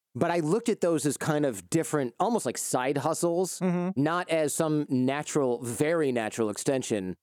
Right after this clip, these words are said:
Speaker 1: of the core of what I do. And don't get me wrong, I love podcasting and the community and all the things involved with it, but if it evaporated tomorrow, I wouldn't be completely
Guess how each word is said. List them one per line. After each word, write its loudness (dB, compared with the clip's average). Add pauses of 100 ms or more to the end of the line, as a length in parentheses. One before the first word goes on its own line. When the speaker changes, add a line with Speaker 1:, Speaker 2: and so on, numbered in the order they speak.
(220)
Speaker 1:
of 0
the 0
core 2
of -2
what 2
I 2
do. 0
And 0
don't 2
get 2
me 2
wrong, 0
I 2
love 0
podcasting 0
and 0
the 0
community 2
and 0
all 0
the -14
things 0
involved 0
with 0
it, -2
but 2
if 0
it 0
evaporated 0
tomorrow, 0 (280)
I 2
wouldn't 0
be 2 (140)
completely 0